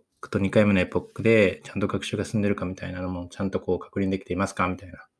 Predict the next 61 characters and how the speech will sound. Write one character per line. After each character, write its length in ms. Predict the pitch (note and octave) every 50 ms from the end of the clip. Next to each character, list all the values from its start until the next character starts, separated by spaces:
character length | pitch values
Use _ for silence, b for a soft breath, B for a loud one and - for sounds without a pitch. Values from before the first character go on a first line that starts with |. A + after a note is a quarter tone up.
| _ _ _ _ _ _ _ _ _ _ _ _ _ _ _ _ _ _ _ _ _ _
て 60 | - B2+
の 80 | A#2
が 100 | A2 G2
ら 60 | F2+
し 100 | E2+ -
い 40 | F#2+ E2
で 80 | D#2
す。 180 | - - - -
で 60 | C#3
も 80 | A#2 -
こ 100 | - C#3+
の 80 | D3
部 100 | C#3+ C#3+
分 60 | C#3
は 60 | A#2+ -
結 160 | - A#2 -
構 80 | - G2
難 120 | F#2 F#2
し 220 | F#2+ - A#2+ - -
い 20 |
ん 80 | G2+ F#2
じ 60 | F2+
ゃ 20 | F2+
な 60 | F2
い 40 | F2
の 80 | E2+
か 140 | - - A2
な 80 | A2+ A2+
と 100 | - F#2+
思 140 | E2+ E2
っ 40 | -
て 120 | - - G2
ま 120 | F#2+ -
す。 480 | - - - - - - - - _ - - - _ _ _ _ _ _ _ _ _ _ _ _ _ _ _ _ _ _ _ _ _ _ _ _ _ _ _ _
あ、 140 | - A#2+
実 100 | G#2+ G2+
際 160 | F#2 - G#2+ G2
の 100 | F#2 F2
ち 60 | -
ゃ 60 | G2
ん 60 | F#2
と、 60 | -
ち 40 | -
ゃ 40 | G#2
ん 40 | F#2+
と 80 | F2+
ず 100 | F2+ F2
っ 40 | -
と 100 | - -
監 180 | - - F#2+ F2
視 120 | - F2+
し 80 | - -
て 60 | G2
い 40 | -
く 80 | F#2+
っ 20 | F2+
て 140 | - - E2+
い 20 |
う 40 | E2+
の 60 | E2+
は。 200 | F2 - -